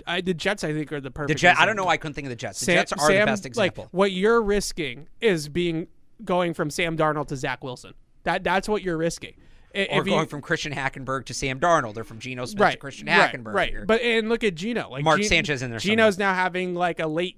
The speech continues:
Speaker 2: Yeah.
Speaker 1: career, like, re-, revitalization. And I think the one guy, not to say that Mac is gonna do this,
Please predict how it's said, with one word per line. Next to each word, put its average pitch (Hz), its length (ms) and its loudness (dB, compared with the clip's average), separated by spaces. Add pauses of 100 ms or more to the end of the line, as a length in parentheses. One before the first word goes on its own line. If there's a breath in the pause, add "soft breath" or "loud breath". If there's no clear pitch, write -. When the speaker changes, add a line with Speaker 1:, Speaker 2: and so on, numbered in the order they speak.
Speaker 2:
Yeah. 220 140 2
Speaker 1:
career, 180 300 0
like, 160 280 -2
re-, 190 520 -6
revitalization. 175 800 0
And 143 80 -10
I 151 100 -6
think 226 200 -8
the 214 80 -2
one 180 220 -4
guy, 160 340 0
not 190 260 -2
to 175 120 -8
say 180 160 -4
that 151 140 -10
Mac 151 340 -4
is 147 100 -8
gonna 147 180 -6
do 139 220 -8
this, 117 260 -14